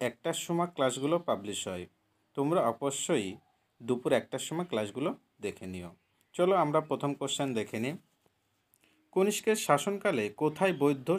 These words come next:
সম্মেলন অনুষ্ঠিত হয়েছিল? তাহলে বলো অ্যান্সার কী হবে? কনিষ্কের শাসনকালে হয়েছিল, অবশ্যই অ্যান্সার হবে সি, কাশ্মীর। পরের কোশ্চেন দেখো, খাদ্য নিরাপত্তার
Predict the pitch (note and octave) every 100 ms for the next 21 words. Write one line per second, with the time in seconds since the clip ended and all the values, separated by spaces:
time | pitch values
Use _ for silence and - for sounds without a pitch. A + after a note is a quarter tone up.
0 | F#3 C#3 C3 C#3 D#3+ F#3+ C3+ B2+ - D#3
1 | F3+ C#3 G#2+ G2+ - G2 F2 _ _ _
2 | _ A#2 C3 C3 C#3+ A#2+ A2+ B2+ A#2+ C3+
3 | C#3 D3+ B2 B2+ - D3 C#3+ - C3+ D3
4 | C#3 F#3 D#3 B2+ B2+ - D#3+ G#3 D#4+ _
5 | _ _ _ _ A2+ A#2 - C#3+ A2+ A2
6 | B2+ C#3 E3 D4 - _ _ _ _ -
7 | - D#3+ D#4 - _ - A#2+ A2 - G#2
8 | F#2 F2+ _ _ _ _ _ _ G3 G#3+
9 | F#3+ C#3 B2 A#2 A2+ - D#3+ B3+ _ _
10 | _ _ _ _ _ _ _ _ _ _
11 | _ _ _ _ _ _ _ _ _ _
12 | _ _ _ _ _ _ - C#3 C#3+ F3
13 | F#3+ D3 D3+ D3+ F3+ F3 - G#2+